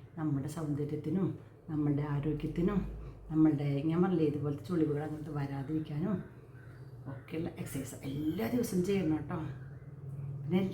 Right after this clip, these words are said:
ചിരിച്ചുകൊണ്ട് എല്ലാവരോടും വർത്തമാനം പറയുക, കുട്ടികൾക്ക് കഥ പറഞ്ഞു കൊടുക്കുക. നമ്മുടെ അറിവ്, നമുക്ക് എന്തൊക്കെ അറിയോ അതറിയാത്തവർക്ക് കൊടുക്കുക.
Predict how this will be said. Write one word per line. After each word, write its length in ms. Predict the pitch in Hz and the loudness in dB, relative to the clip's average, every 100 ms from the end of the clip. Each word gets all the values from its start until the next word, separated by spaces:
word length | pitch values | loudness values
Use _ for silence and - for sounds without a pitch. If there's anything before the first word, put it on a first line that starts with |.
| - | 0
ചിരിച്ചുകൊണ്ട് 640 | 196 160 - 180 170 175 196 | 0 0 -2 0 4 4 4
എല്ലാവരോടും 460 | 175 151 151 143 160 | 2 0 0 0 0
വർത്തമാനം 460 | 170 - 156 147 143 | 0 -2 -2 0 2
പറയുക, 300 | 139 139 135 - - - - - - - | 2 2 0 -4 -8 -10 -10 -10 -10 -8
കുട്ടികൾക്ക് 460 | - 175 165 156 - | -2 2 2 0 0
കഥ 160 | 156 143 151 | 0 2 2
പറഞ്ഞു 220 | 151 143 | 4 4
കൊടുക്കുക. 320 | 135 - 139 131 127 - - - - | 2 0 -4 -6 -6 -10 -12 -14 -8
നമ്മുടെ 240 | 180 196 220 220 | 0 2 2 2
അറിവ്, 300 | 175 165 160 - 202 | 2 2 2 2 2
നമുക്ക് 240 | 220 285 269 | 2 4 4
എന്തൊക്കെ 340 | 185 180 202 | 6 2 0
അറിയോ 320 | 202 156 156 156 156 - - 180 | 2 4 6 4 2 -10 -10 -4
അതറിയാത്തവർക്ക് 800 | 196 202 190 151 151 151 147 151 170 | -2 0 0 0 -2 -4 -4 -2 -2
കൊടുക്കുക. 300 | 156 - | -2 -4